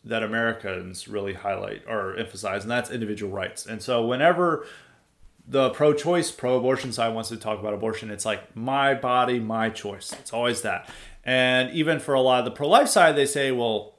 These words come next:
the fetuses, the baby's body, their choice, they're not even given a choice." And it's a lot about individual rights and appeals to what's grants greater equality and greater individual rights. And that's generally how it's couched in.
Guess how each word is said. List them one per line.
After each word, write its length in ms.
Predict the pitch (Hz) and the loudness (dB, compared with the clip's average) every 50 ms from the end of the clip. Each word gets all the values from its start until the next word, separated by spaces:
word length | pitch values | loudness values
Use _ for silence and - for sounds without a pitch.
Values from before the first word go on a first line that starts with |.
| _ _ _ _ _ _ _ _ _ - | _ _ _ _ _ _ _ _ _ -16
the 340 | - 110 127 123 113 110 - - _ _ _ _ _ - | -6 -2 0 0 0 -2 -6 -14 _ _ _ _ _ 2
fetuses, 580 | - 339 359 330 226 - - 135 117 107 98 - | 6 8 8 8 8 4 4 -2 -4 -6 -6 -2
the 100 | 135 120 | -2 0
baby's 440 | 120 180 208 247 - 143 120 - 123 - - _ _ _ | 4 4 4 4 4 -2 -4 -4 -6 -10 -12 _ _ _
body, 340 | - 107 107 104 101 101 101 | -8 -4 -2 -2 -2 -4 -6
their 280 | 95 117 170 220 - - | -2 0 2 2 2 0
choice, 220 | - - 113 90 | -2 -6 -6 -6
they're 240 | 113 123 156 220 254 | 0 4 4 4 6
not 180 | 294 214 147 131 | 4 2 0 0
even 200 | 117 107 107 101 | 0 -4 -4 -4
given 240 | 107 107 98 98 95 | -4 -4 -4 -6 -10
a 40 | |
choice." 300 | 95 - 104 98 92 92 | -12 -10 -10 -10 -10 -8
And 100 | 120 120 | -8 -8
it's 120 | 120 117 - | -8 -4 -4
a 60 | 123 | -2
lot 260 | 120 131 139 170 190 | 2 4 6 6 6
about 340 | 180 - 160 139 139 131 - | 6 4 4 4 4 2 0
individual 400 | 131 127 123 120 123 117 123 117 | 0 -4 -2 -4 -4 -4 -2 -2
rights 280 | 117 113 113 113 - - - - - - - | 0 0 0 0 -4 -8 -16 -20 -20 -14 -8
and 120 | - 123 | -4 -4
appeals 540 | 123 120 - - 135 131 127 131 123 - - | -4 -4 -4 -2 0 2 2 2 0 -2 -8
to 220 | - 123 117 117 113 | -6 -6 -4 -4 -4
what's 460 | 107 110 113 117 - - - - - _ - _ _ _ _ _ _ _ _ _ _ _ _ _ _ _ _ _ _ _ _ - - - - - _ _ _ _ - | -2 -2 -4 -4 -4 -6 -10 -10 -12 _ -20 _ _ _ _ _ _ _ _ _ _ _ _ _ _ _ _ _ _ _ _ -20 -20 -20 -20 -20 _ _ _ _ -16
grants 420 | 120 - 113 127 135 139 139 135 - | -10 -2 2 4 4 4 4 2 -2
greater 380 | - - 123 123 127 127 127 | -4 -2 2 2 4 4 2
equality 580 | 123 117 113 - - 110 110 113 113 113 113 110 | 2 0 -2 -6 -6 -2 0 2 2 0 0 -4
and 80 | 107 101 | -4 -6
greater 300 | 98 113 110 110 110 110 | -4 0 0 0 2 0
individual 480 | 107 107 107 104 98 101 98 101 98 95 | -2 -2 -2 -4 -6 -8 -8 -8 -8 -6
rights. 300 | 101 107 104 98 - - | -4 -4 -6 -6 -8 -8
And 80 | 110 | -6
that's 220 | 117 127 123 - - | -6 -6 -6 -6 -4
generally 320 | - 139 139 139 135 123 | -2 0 0 0 -2 -2
how 320 | 107 - 120 113 110 107 | -2 -2 0 0 2 0
it's 160 | 104 104 - - | 0 -2 -4 -10
couched 400 | - - 101 101 104 104 - - | -8 -4 -4 -4 -4 -4 -8 -12
in. 180 | 101 98 95 | -12 -12 -12